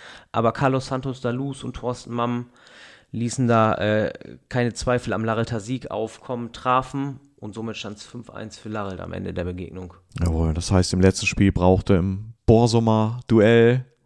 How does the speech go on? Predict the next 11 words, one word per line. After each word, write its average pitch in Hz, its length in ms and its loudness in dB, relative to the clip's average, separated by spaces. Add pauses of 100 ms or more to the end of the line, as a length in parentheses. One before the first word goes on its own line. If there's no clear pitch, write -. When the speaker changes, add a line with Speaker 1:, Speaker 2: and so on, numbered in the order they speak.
(800)
Speaker 2:
äh, 101 340 6
Borsum 101 400 4
eins 107 300 2
noch 110 100 0
ein 113 220 2
Punkt, 120 360 2
um 107 120 -4
Gruppensieger 117 800 0 (520)
zu - 180 2
werden. 120 440 6
Speaker 1:
Ja. 135 200 -10